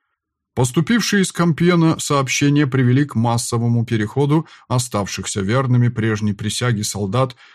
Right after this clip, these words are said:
и целых их подразделений на сторону, как заявляется, трудового народа.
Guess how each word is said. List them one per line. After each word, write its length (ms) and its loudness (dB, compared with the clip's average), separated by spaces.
и 120 4
целых 560 2
их 160 -2
подразделений 760 0
на 180 -2
сторону, 680 -2
как 180 -10
заявляется, 600 -2
трудового 540 0
народа. 520 -2